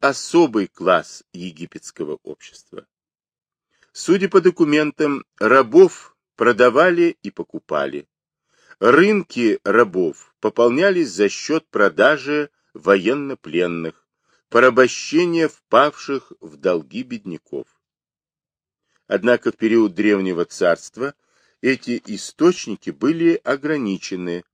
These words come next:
Завоевательные походы за пределы долины Нила были довольно редкими, а порабощение коренных египтян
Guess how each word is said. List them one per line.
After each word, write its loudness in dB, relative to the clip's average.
Завоевательные 2
походы 2
за -4
пределы -4
долины -4
Нила -4
были -8
довольно -4
редкими, -6
а 2
порабощение -2
коренных -6
египтян -4